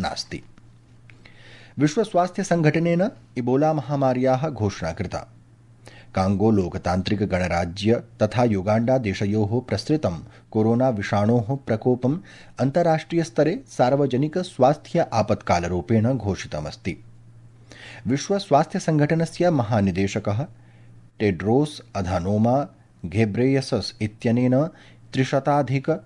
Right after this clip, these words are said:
संदिग्ध प्रकरणानां तथा अष्टाशीतिः मृत्यूनां विवरणानन्तरम् एषा निर्णयः प्रदत्तः।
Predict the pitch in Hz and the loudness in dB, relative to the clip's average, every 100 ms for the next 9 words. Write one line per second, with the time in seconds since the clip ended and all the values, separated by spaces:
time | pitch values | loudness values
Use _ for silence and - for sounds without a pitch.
0 | - - 123 135 170 131 95 90 - 110 | -14 -6 0 2 2 0 -4 -4 -2 0
1 | 107 107 98 98 104 143 - 107 110 - | 2 2 2 2 0 0 -2 0 -2 0
2 | 110 - 87 85 - 120 127 127 131 87 | -2 0 -4 -4 -2 0 2 2 0 -2
3 | 107 - 180 143 110 139 - 165 202 104 | -6 -4 0 2 2 0 -4 -4 2 2
4 | - - 87 117 110 120 104 98 92 107 | 2 -2 -2 0 0 0 -2 -6 -2 0
5 | 104 87 87 85 110 - _ - 98 78 | 0 -2 -6 -4 -6 -10 _ -6 -6 -6
6 | - | -12